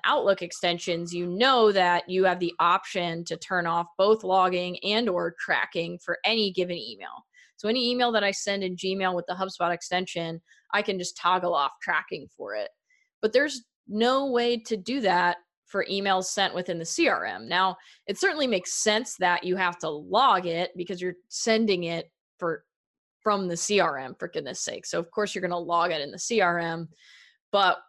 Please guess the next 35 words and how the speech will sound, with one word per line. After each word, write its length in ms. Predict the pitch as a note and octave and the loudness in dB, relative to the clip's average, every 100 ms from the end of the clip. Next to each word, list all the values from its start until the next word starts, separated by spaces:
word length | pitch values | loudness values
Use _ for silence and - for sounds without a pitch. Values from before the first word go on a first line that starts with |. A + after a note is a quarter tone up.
| _ F3 | _ 0
I 100 | G#3 | 2
don't 140 | A3 | 2
understand 480 | G#3+ F#3+ - G3 F3+ | 0 -2 -2 0 2
why 200 | F3+ F3+ | 2 2
they 100 | F3+ | 0
give 180 | F3+ F3+ | 0 -2
you 80 | |
the 120 | F3 F3 | 0 0
option 320 | F3 - F3 | 0 -4 -6
to 80 | E3+ | -4
not 260 | E3+ D#3+ - _ _ _ _ - | -4 -4 -8 _ _ _ _ -6
track 400 | G3+ E3+ F3 E3+ | 2 2 2 0
it 220 | E3 D#3+ _ _ _ | 0 -2 _ _ _
from 160 | F3+ E3 | -6 -6
a 60 | |
Gmail 360 | E3+ F3+ F3 E3+ | -4 -4 -2 -2
or 160 | E3+ - | -2 0
Outlook 340 | C4 F#3+ F#3 | 2 0 -2
extension, 640 | F3 - E3+ E3+ E3+ E3 | -8 -4 -4 -4 -6 -6
but 120 | E3+ | -6
not 220 | F3 D#3+ - _ | -4 -4 -6 _
in 220 | A#3+ G#3 | -2 0
the 100 | E3+ | -2
C 240 | - - D#3 | -8 -8 -6
R 200 | G#2+ E2+ | -6 -8
M. 280 | - - - | -12 -16 -20
So 460 | - G3 F3+ E3+ E3+ - - _ _ G3+ | 0 4 6 4 2 -10 -20 _ _ -8
if 120 | G3+ | 2
you 220 | D4+ F4+ | 6 6
agree 320 | A#3+ G#3 G3+ | 6 6 6
with 220 | G3 G3 | 4 0
me, 400 | F#3+ F#3 F3+ F3 - - | -4 -2 -2 -6 -8 -2
get 180 | G#3 A3 | 2 4
in 140 | A3 | 4
there, 420 | G3+ F#3+ F#3 F#3 | 2 2 2 2